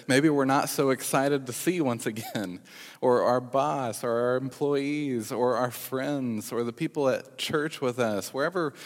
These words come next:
we're at, whatever those relationships look like,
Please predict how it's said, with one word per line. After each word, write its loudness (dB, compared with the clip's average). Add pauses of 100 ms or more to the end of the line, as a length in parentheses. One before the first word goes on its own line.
(120)
we're 4
at, 0
whatever -2
those -2
relationships -2
look -10
like, -12